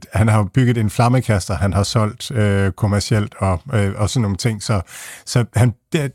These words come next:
de laver nogle skøre produkter indimellem, det er det, han refererer til. <laughs> Jeg synes bare, det er, at, jeg synes bare, det er underholdende i, i bund og grund, og jeg er også enig med dig i, at, at en gang imellem, så er det nok godt nok, at der kommer nogen ind, som,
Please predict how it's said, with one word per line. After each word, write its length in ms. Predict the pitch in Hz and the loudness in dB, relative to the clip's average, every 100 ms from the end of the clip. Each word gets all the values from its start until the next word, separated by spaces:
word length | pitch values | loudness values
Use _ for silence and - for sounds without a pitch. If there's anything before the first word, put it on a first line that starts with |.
| - | 0
de 80 | 127 | 2
laver 300 | 123 127 131 | 4 4 4
nogle 140 | 117 | 2
skøre 300 | - 123 123 | 2 2 2
produkter 500 | - 101 127 120 104 | 0 2 2 2 0
indimellem, 500 | 104 107 104 104 98 | 2 2 2 2 0
det 120 | 123 | 0
er 40 | 110 | 2
det, 120 | 113 | 2
han 260 | 104 101 | 2 0
refererer 460 | 101 95 104 107 95 | 0 0 0 0 0
til. 280 | - 113 92 - | 0 0 -2 0
<laughs> 60 | |
Jeg 120 | 139 - 139 | -2 -2 -6
synes 280 | - 110 | -2 -2
bare, 200 | - 107 | 0 0
det 140 | 101 107 | 2 2
er, 140 | 101 - - - - - | 0 -2 -10 -14 -12 -4
at, 200 | 107 110 - | -2 -2 0
jeg 180 | 113 104 | 0 0
synes 180 | 117 | -2
bare, 200 | - 107 | 0 0
det 120 | 101 104 | 2 2
er 60 | |
underholdende 560 | 107 107 104 101 92 90 _ - - | 2 2 2 2 0 -4 _ -20 -4
i, 160 | 117 110 - | 0 0 0
i 100 | 110 | 0
bund 220 | 120 113 | 2 2
og 60 | 95 | 2
grund, 180 | 104 | 0
og 80 | 104 | 2
jeg 60 | 113 | 0
er 40 | |
også 280 | 113 113 - 113 | 0 -6 -4 0
enig 240 | 113 113 | 2 2
med 140 | 110 | 2
dig 160 | 107 110 | 2 2
i, 160 | 113 104 | 0 0
at, 180 | 101 98 _ _ - | -2 -4 _ _ -4
at 140 | 104 - | -4 -2
en 220 | 117 110 | 0 0
gang 200 | 104 120 | 2 2
imellem, 240 | 117 117 110 | 4 2 0
så 140 | - | 0
er 80 | 123 | 2
det 100 | 113 | 2
nok 200 | 117 - | 0 0
godt 200 | 139 - | 0 0
nok, 220 | 127 110 | 0 0
at 180 | 113 92 | -4 -2
der 80 | 104 | -2
kommer 340 | - 127 113 | 0 2 2
nogen 360 | 107 113 131 139 | 4 4 2 2
ind, 280 | 120 120 104 | 0 0 -4
som, 380 | - 110 95 | -2 0 0